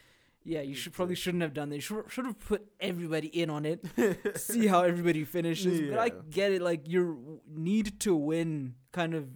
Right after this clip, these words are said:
Speaker 1: clouds
Speaker 2: Mm.
Speaker 1: your judgment, and that's how these guys, like, real champions are. They get so focused on just winning that they'll do anything for it.
Speaker 2: Exactly.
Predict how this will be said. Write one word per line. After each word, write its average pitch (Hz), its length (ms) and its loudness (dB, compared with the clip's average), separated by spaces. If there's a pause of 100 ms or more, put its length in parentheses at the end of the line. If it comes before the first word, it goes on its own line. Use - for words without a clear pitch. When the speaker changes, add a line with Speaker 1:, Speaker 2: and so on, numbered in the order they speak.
(140)
Speaker 1:
clouds 160 400 -2
Speaker 2:
Mm. - 20 -8
Speaker 1:
your 147 100 -6
judgment, 143 480 -8
and 143 80 -10
that's 170 200 -4
how 175 100 0
these 151 240 -8
guys, 139 480 -6
like, 135 240 -10
real 147 180 -6
champions 139 540 -12
are. 143 260 -8
They 127 140 -10
get 180 200 -10 (300)
so 202 300 0
focused 185 500 -2
on 143 120 -4
just 139 200 -6
winning 143 220 -6
that 135 160 -8
they'll 143 140 -6
do 139 200 -4
anything 135 400 -8
for 135 260 -12
it. - 100 -18 (280)
Speaker 2:
Exactly. 101 680 -12